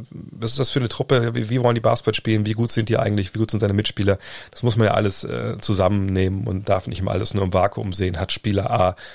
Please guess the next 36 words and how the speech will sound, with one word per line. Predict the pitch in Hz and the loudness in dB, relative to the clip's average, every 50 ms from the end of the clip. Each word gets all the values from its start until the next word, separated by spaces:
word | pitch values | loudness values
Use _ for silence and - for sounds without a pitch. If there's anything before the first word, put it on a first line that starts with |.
| - - - - - _ | -20 -20 -20 -20 -20 _
Team | - - 104 95 87 | -6 -4 -2 0 2
B | 95 110 113 | 2 2 2
geschlagen? | 92 98 - - - - - - - _ _ _ - - - - - - - - - - _ _ _ _ | 2 0 -4 -4 -4 -4 -6 -6 -12 _ _ _ -20 -20 -20 -20 -20 -20 -20 -20 -20 -20 _ _ _ _
Und | - 120 113 113 110 90 | 2 4 4 4 2 4
wenn | 113 | 4
man | 113 120 | 4 6
dann | 113 120 127 123 | 6 4 4 2
sieht, | 113 127 127 - - - - _ - _ _ _ _ - | 2 0 -2 -2 -6 -10 -14 _ -20 _ _ _ _ -8
wie | 127 117 110 - 113 101 117 120 | -6 -6 -4 -4 0 0 2 4
die | 127 | 6
Rockets | 117 117 - - 123 110 - | 4 4 4 2 -2 -2 0
halt | - 104 - | 0 2 2
Basketball | - 104 101 - - | 2 2 2 0 -4
interpretiert | 104 104 - - - - 143 - | -6 -4 -4 -2 -2 -2 0 2
haben | 131 117 110 | 0 0 0
dieses | 113 117 113 107 - | 0 0 0 2 4
Jahr, | 117 107 104 | 4 4 4
vor | - - - - | 4 2 2 2
allem | 98 98 101 | 2 2 0
natürlich | 98 90 - - 101 98 92 | 0 -2 0 -2 0 0 2
nach | 95 92 92 98 95 | 2 2 2 2 2
dem | - - 101 92 90 | 0 -2 -2 -2 -2
Trade | - - - 107 107 101 - | -2 -2 0 0 0 -2 -2
von | - 110 104 98 101 | -2 0 0 0 -4
Clint | - - 107 98 95 - | -2 -2 0 0 0 0
Capella, | - 98 - - 113 117 120 107 95 | -2 -2 0 2 2 4 6 4 4
als | 92 90 - | 4 2 0
sie | 101 92 87 85 - _ | -2 -2 -2 -2 -6 _
Microball, | - 95 104 107 - - 123 95 95 92 90 90 87 | 0 0 0 0 2 -2 -2 0 2 0 0 0 0
Skillball, | - - - 107 98 95 90 92 90 90 90 87 | -4 -2 0 2 2 2 2 2 2 2 2 0
Smallball, | - - - 90 90 92 90 87 92 90 92 | 0 -2 0 0 2 2 2 0 0 0 0
wie | 101 | 0
man | 104 92 90 90 | -2 -2 -2 -2
das | 104 - - | -4 -2 0
nennen | 95 90 92 92 | 0 0 2 2
wollt, | 90 90 87 87 87 | 2 2 2 2 -2